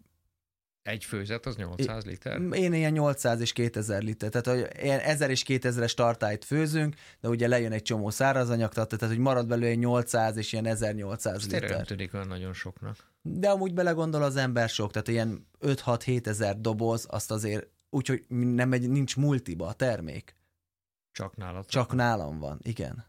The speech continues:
Speaker 1: Miért nem, miért, miért nem akarod a multiba berakni?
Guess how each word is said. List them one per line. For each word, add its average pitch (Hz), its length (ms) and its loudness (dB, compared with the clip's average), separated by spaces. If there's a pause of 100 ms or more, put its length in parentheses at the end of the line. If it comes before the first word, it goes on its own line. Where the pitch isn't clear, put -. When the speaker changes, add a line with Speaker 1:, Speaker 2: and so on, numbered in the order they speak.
(500)
Speaker 1:
Miért 101 180 -6
nem, - 180 -12
miért, 127 280 -4
miért 160 160 -4
nem 95 120 -8
akarod 82 340 -12
a 85 60 -12
multiba 87 500 -14
berakni? 92 640 -16